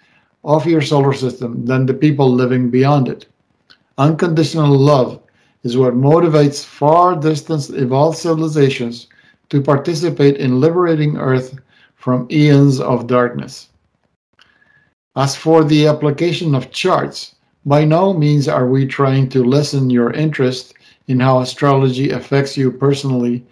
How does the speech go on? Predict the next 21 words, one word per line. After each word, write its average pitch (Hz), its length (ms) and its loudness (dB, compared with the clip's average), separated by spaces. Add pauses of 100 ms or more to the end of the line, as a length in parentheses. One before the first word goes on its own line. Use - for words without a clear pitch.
(320)
by 131 340 2
saying 135 520 0
that 120 260 -2
living 135 440 0
according 135 460 0
to 127 100 0
a 123 60 -2
chart 135 440 -2 (540)
pre-, 151 240 2
precludes 151 960 2
the 127 100 2
light 131 380 2
of 143 120 -4
spo-, 131 460 -6 (100)
spontaneity. 139 1000 -2 (600)
More 175 220 0
importantly, 131 1160 -2
during 143 320 4
this 147 220 2
dynamic 139 560 0
era, 127 480 0